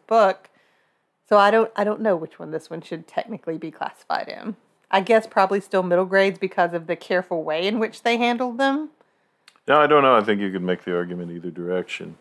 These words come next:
Speaker 2: But, uh, I, this was a very engrossing, uh, novel. It, it is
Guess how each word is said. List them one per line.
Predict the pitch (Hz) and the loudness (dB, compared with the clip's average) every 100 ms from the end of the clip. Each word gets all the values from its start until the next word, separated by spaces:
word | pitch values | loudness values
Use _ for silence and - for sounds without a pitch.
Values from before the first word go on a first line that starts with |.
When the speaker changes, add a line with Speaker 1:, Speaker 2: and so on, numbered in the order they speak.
| _ | _
Speaker 2:
But, | 90 90 - - | -14 -14 -16 -14
uh, | 87 85 76 _ _ _ _ _ _ _ _ _ _ _ - | -14 -14 -18 _ _ _ _ _ _ _ _ _ _ _ -12
I, | 90 - - | -12 -12 -2
this | 135 147 | 0 2
was | 208 175 | 2 2
a | 113 | 4
very | 95 120 104 | 4 2 0
engrossing, | 95 85 82 110 - 104 92 87 78 _ _ _ | -4 -6 -4 -4 -4 -4 -4 -6 -12 _ _ _
uh, | 87 82 80 85 87 85 85 87 | -12 -10 -12 -14 -16 -16 -20 -10
novel. | 92 107 117 101 104 | 0 2 4 4 4
It, | 113 120 | 2 0
it | 117 104 101 | -4 -4 -4
is | 98 110 92 | -6 -8 -16